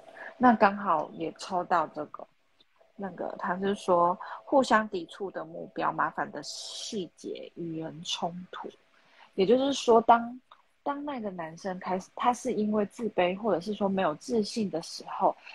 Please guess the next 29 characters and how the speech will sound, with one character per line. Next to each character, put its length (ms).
他 100
很 240
容 220
易 80
去 160
把 220
人 240
家 160
的 120
话 340
给 140
曲 480
解。 200
那 100
曲 220
解 360
是 180
用 180
他 200
的 120
角 340
度 240
跟 180
他 140
的 240
自 260
卑 300
感 240
的 100